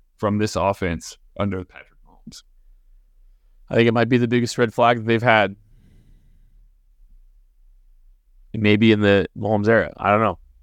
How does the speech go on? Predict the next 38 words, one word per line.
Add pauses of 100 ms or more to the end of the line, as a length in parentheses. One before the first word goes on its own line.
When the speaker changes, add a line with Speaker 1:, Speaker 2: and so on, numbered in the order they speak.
(1600)
Speaker 2:
I
don't
know. (1000)
I'm
concerned. (760)
We'll
find
out. (400)
We'll
see
what
they
do
with
the
trade
deadline,
and
we'll
see
how
they
do
against
a, (420)
a
very
big
opponent
for
them.
They
will
be
playing
the
Miami
Dolphins